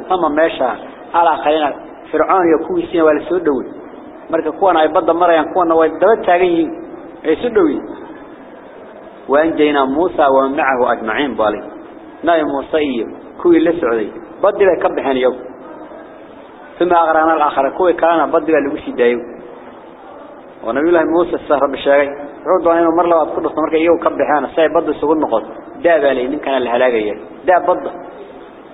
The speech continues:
واترك البحر رهوا إنهم جند مغرقون."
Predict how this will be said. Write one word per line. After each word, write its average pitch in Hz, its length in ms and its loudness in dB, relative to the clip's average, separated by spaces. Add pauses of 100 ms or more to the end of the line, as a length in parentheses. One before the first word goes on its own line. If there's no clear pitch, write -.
(760)
واترك 175 400 2
البحر 165 340 2 (100)
رهوا 190 360 4 (180)
إنهم 147 340 0
جند 170 240 0
مغرقون." 156 640 2